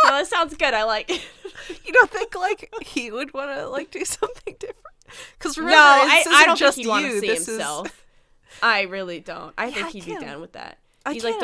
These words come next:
Speaker 1: "Doggy style, I
Speaker 2: imagine.
Speaker 1: could shove my face into the mattress and not see myself as I fuck myself. That sounds good." <laughs>
Speaker 2: Yeah. Th-, I guess that's
Speaker 1: Yeah.
Speaker 2: true. That's true.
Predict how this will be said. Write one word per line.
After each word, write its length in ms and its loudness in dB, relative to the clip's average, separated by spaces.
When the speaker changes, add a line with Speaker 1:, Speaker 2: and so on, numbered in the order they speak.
Speaker 1:
"Doggy 140 -6
style, 140 2
I 20 2
Speaker 2:
imagine. 220 0
Speaker 1:
could 120 -10
shove 220 -4
my 140 -4
face 280 -6
into 80 -14
the 80 -10
mattress 400 -8
and 160 -10
not 300 -4
see 360 -12
myself 680 -6
as 180 -8
I 120 -6
fuck 340 -8
myself. 600 -6
That 200 -10
sounds 240 -12
good." 400 -6
<laughs> 0 -
Speaker 2:
Yeah. 320 -4
Th-, 160 -2
I 80 0
guess 240 -6
that's 280 -6
Speaker 1:
Yeah. 60 -14
Speaker 2:
true. 220 -12
That's 320 -8
true. 240 -18